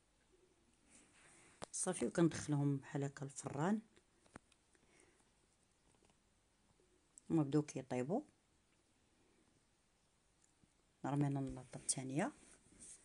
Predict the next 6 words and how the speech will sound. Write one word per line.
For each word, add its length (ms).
نتوما 220
غتشوفوا 400
معايا 180
كيفاش 380
غادي 140
يجي. 340